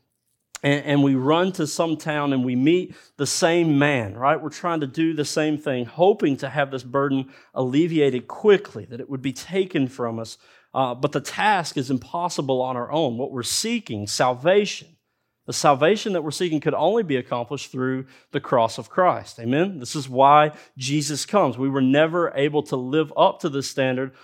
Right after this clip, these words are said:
on our own, so Jesus had to come. He had to come. He had to not only come, but he had to give his life. Right? He couldn't come and give more law, give more rules for us to follow. We would have never been able to follow those either. And so he comes and he dies for us because he knows that we would die trying,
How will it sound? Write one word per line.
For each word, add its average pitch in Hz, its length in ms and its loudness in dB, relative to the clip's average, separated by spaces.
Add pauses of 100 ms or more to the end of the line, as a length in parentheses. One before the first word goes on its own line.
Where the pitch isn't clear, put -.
(140)
on 151 160 4
our 151 120 6
own, 202 120 4
so 170 120 -4
Jesus 160 380 -6
had 208 200 0
to 220 80 2
come. 185 240 -8
He 131 60 -8
had 175 220 -2
to 202 60 -2
come. 143 300 0
He 160 60 -2
had 151 140 0
to 151 180 -6
not 147 180 4
only 190 200 0
come, 135 200 -4
but 143 80 -6
he 156 60 -6
had 151 80 -8
to 143 80 -10
give 147 160 -2
his 135 160 -4
life. 147 400 4 (400)
Right? 139 100 2
He 143 60 0
couldn't 147 200 2
come 180 260 4
and 147 100 2
give 151 160 0
more 151 200 2
law, 175 540 4 (180)
give 143 140 0
more 139 240 4
rules 190 380 4
for 143 160 -2
us 123 120 -2
to 135 80 -10
follow. 120 340 -2
We 139 120 -2
would 139 140 -2
have 135 100 0
never 143 300 2
been 139 140 -2
able 135 100 -4
to 131 80 -6
follow 131 340 -2
those 127 340 -4 (320)
either. 143 480 2
And 113 140 -8
so 127 200 -2
he 131 180 -6
comes 143 720 -2 (260)
and 131 120 -2
he 175 140 0
dies 180 460 6
for 123 200 -2
us 117 140 0
because 131 260 -8
he 131 80 -4
knows 156 300 0
that 131 140 -8
we 147 160 -2
would 131 180 -2
die 113 240 2
trying, 120 520 -6